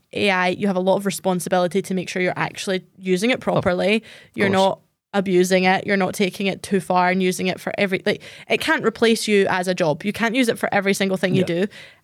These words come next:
Speaker 1: and you still need to check it. You know, if I just type, asked A I to type out a story and then didn't bother checking it and uploaded it to my slides, I'd be a little bit concerned. You know,
Speaker 2: Yeah.
Speaker 1: you, it's never gonna be perfect. You need to go in and double check it, make sure it's fine, make sure it's the correct level for your students, all the things you would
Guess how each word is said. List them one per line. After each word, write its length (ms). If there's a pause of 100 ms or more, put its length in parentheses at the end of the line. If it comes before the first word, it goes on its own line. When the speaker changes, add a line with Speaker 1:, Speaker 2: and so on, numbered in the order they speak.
(120)
Speaker 1:
and 160
you 80
still 200
need 140
to 80
check 300
it. 160 (160)
You 100
know, 120
if 100
I 100
just 280
type, 320 (200)
asked 480 (280)
A 100
I 120
to 100
type 180
out 80
a 40
story 260
and 80
then 100
didn't 200
bother 200
checking 320
it 40
and 100
uploaded 320
it 160
to 80
my 80
slides, 400
I'd 120
be 120
a 80
little 300
bit 200
concerned. 560 (560)
You 140
know, 100
Speaker 2:
Yeah. 80 (200)
Speaker 1:
you, 60 (100)
it's 220
never 220
gonna 140
be 60
perfect. 500
You 40
need 100
to 60
go 120
in 200 (100)
and 120
double 240
check 280
it, 120
make 180
sure 140
it's 100
fine, 320 (320)
make 240
sure 140
it's 80
the 100
correct 240
level 240
for 140
your 120
students, 460
all 140
the 100
things 320
you 120
would 340